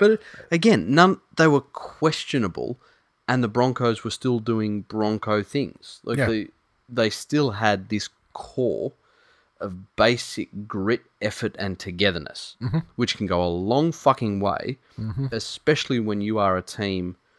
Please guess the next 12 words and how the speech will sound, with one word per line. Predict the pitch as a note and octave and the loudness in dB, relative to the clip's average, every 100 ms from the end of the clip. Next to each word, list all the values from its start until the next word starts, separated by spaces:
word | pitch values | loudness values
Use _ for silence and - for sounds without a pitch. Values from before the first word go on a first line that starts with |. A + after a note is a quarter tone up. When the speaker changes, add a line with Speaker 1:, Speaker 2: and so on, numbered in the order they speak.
| _ _ _ - | _ _ _ -2
Speaker 1:
that | G2 - _ _ - | 0 -2 _ _ -2
every | A2 G2+ | 0 0
home | - A2 G#2 G2+ | 0 0 0 -2
game | F2+ F2 F2+ E2+ _ - | 0 -2 -4 -10 _ -6
has | F#2+ F2 | -6 -4
major | F#2 F#2 G2 G2 F2+ F#2 | -4 4 6 4 0 -6
travel | - F#2+ F#2 F2+ | -4 -2 -2 -4
involved | F2+ E2+ E2+ E2+ - | -4 -2 -2 -2 -10
for | - | -12
the | F2 E2+ | -6 -6
other | D2+ | -6
one. | - | -10